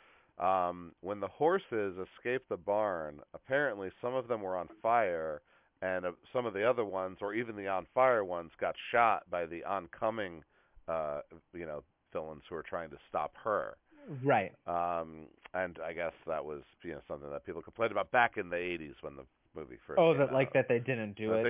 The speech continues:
Speaker 1: they didn't
Speaker 2: I mean,
Speaker 1: do it,
Speaker 2: l-,
Speaker 1: like
Speaker 2: I mean, Christ, I mean, look, that's hard to fucking do.
Speaker 1: There's so
Speaker 2: Uh,
Speaker 1: much fire and effects in this movie, and, like, how are you gonna, how, how, you know, just lighting a stuntman on fire is hard enough. How are you gonna light a horse on fire?
Speaker 2: Yeah,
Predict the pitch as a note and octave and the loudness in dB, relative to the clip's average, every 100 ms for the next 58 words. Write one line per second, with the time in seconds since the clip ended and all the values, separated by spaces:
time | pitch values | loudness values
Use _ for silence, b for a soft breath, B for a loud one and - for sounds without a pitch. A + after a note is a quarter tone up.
0 | A#2+ C#3 B2 G#3 G#3 G3 F3 G3+ G3+ F3 | 4 2 4 6 6 6 2 2 8 8
1 | F3+ D#3 - F#3 D3 - C3 A2+ - C3 | 8 6 0 -2 -2 4 4 4 0 -2
2 | B2+ B2 - D3+ C3+ - E3 - - - | -2 -4 -4 2 2 4 2 2 -4 2
3 | B2+ A2 - G#2+ G2+ G#2 G2 B3 F#3 - | 2 2 0 2 0 0 6 6 6 4
4 | - F#3+ E3 C3+ - D3 C3 C3 A2+ G#2 | 10 10 12 8 6 6 8 10 8 4
5 | G2 G2+ G#2 G#2 - A2+ G#2 - G#2 F#2+ | 2 -2 -2 -4 2 2 2 -2 -6 -6
6 | A2+ A#2 G#2 G2 F2+ F#2+ G2 G2 - b | -6 -4 -2 -4 -4 -4 -4 -4 -8 b
7 | b _ - F#3 G#3 D#3 D3 C3 G2+ _ | b _ -12 -8 -6 -6 -6 -6 -8 _
8 | - - C3 D3+ - A#2+ D3+ - _ B2 | -20 -20 -18 -18 -20 -20 -20 -20 _ -6
9 | C3+ A2 F#2 - D3 G3+ E3+ A#2 D3 C3 | -2 -2 -4 -4 4 6 4 0 0 0
10 | G2+ F2+ - F#2+ E2 - - G#2+ F#2 F2 | -4 -6 -2 -2 -2 -4 0 2 0 -4
11 | G2 - C3 B2+ A2 G#2+ G#2+ F2+ G#2+ - | -4 -2 -2 0 0 0 4 4 2 -2
12 | D2+ - A1+ B1 F2 - B B B - | -12 -14 -12 -10 -10 -12 B B B 2
13 | D#3 D#3 E3 F3+ | 8 12 12 12